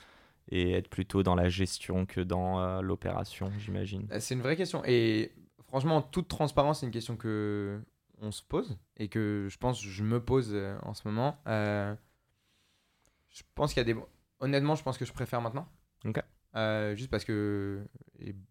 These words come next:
Speaker 2: beaucoup, beaucoup grandi grâce à la boîte. Et je pense que, euh, la courbe, en fait, de juste croissance perso, elle est insane quand tu regardes, euh, derrière et que tu te dis, « Ok, en fait, j'ai appris à faire toutes ces choses-là, mais j'ai aussi appris à réfléchir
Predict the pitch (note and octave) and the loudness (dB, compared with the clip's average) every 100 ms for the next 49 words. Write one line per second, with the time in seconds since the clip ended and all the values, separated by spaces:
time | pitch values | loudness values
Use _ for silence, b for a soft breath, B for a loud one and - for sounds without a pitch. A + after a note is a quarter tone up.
0 | _ _ - A#2+ - B2+ A2+ A#2 A#2 A2 | _ _ -4 -4 -4 -6 -6 -4 -4 -2
1 | A2+ D#3 _ _ _ _ G2+ A2 A2 G2+ | -2 -6 _ _ _ _ -4 -4 -2 0
2 | A2+ - - - A2 G#2 G#2+ G2+ G2 G2 | 0 -2 -8 -8 -6 -4 -2 0 0 -2
3 | G2+ G#2 G2+ - C3 A2+ G#2 G2 G#2+ G2 | -6 -4 -4 -2 -4 -2 -2 -4 -4 -6
4 | F#2+ F#2+ - _ A2 - - G#2 G#2+ A#2+ | -8 -10 -14 _ -20 -14 -4 2 2 2
5 | A#2 A#2 - B2 A2+ G#2 G2 - _ _ | -4 -6 -4 0 0 0 -4 -10 _ _
6 | _ _ _ A#2+ B2 B2+ D3+ D3+ G#2+ - | _ _ _ -4 0 2 0 0 -4 -6
7 | G2+ G#2+ G#2 G2 G2 G2+ G#2+ G#2 A#2 A2+ | -4 -2 -2 -2 -4 -4 -2 0 0 -2
8 | G2 - G2+ G2+ A#2 G2+ F#2+ A2 - _ | -4 -12 -6 -4 0 0 -2 -8 -8 _
9 | _ _ _ A2 G#2 - G#2 A2 G#2 - | _ _ _ -2 0 0 -2 -2 -4 -6
10 | - _ D3+ - B2 A#2+ G#2+ A#2+ A#2+ G#2+ | -18 _ -6 -2 -4 -2 0 2 2 2
11 | G2+ G2 - G2 - G#2+ G2 G2+ A#2 A#2+ | -2 -4 -4 -4 -4 -6 -6 -4 -4 -4
12 | A2+ B2+ | -2 -2